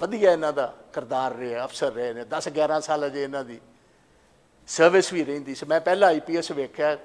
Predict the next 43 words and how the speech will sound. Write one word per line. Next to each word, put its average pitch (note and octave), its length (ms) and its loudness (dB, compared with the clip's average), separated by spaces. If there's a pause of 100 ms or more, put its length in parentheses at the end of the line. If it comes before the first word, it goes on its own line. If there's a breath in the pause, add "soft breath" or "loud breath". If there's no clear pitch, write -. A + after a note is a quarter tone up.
ਕੋਈ D3+ 120 -4
ਇੱਕ D3 160 -6
ਅੱਧਾ D#3 200 4
ਕੋਈ D3+ 180 -4
ਪਹਿਲੇ E3 280 -2
ਛੱਡ C3 240 -6
ਗਿਆ D3 200 0
ਹੋਏ, C3 120 0
ਗੱਲ B2 200 -6
ਵੱਖਰੀ D#3 360 -12
ਹੈ। F#3+ 40 -6
ਜਿਹਨੇ F#3 500 -2 (760 soft breath)
in D#3+ 140 -4
the D#3+ 100 4
interest A#3+ 400 6
of F3+ 100 -4
the F3 140 -4
state - 340 -14 (1600)
ਅਸਤੀਫਾ C3+ 400 -6
ਦਿੱਤਾ। B2+ 320 -8
ਆਈ C#3 160 -8
ਪੀ E3 160 -6
ਐਸ E3+ 100 -2
ਦੀ F#3+ 140 -8
ਸਰਵਿਸ D#3+ 320 -4
ਤੇ E3+ 100 -12
ਕੋਈ E3 200 -8
ਇੱਕ C#3+ 260 -8
ਦਿਹਾੜੀ C#3+ 360 0
ਨਹੀਂ D#3 140 -8
ਛੱਡਦਾ D#3 380 -4
ਜੀ। E3+ 140 -20 (380)
ਇੱਥੇ F3 280 -2
ਕਈ F#3+ 220 0
ਡੀ F3 180 -6
ਜੀ E3+ 180 -6
ਪੀ G3 160 -6
ਮੈਂ F#3+ 220 2
ਉਹ G3+ 160 6
ਵੇਖੇ G3 300 4
ਜਿਹੜੇ G3 200 4
ਚਾਰ E3 300 6
ਚਾਰ F#3+ 300 6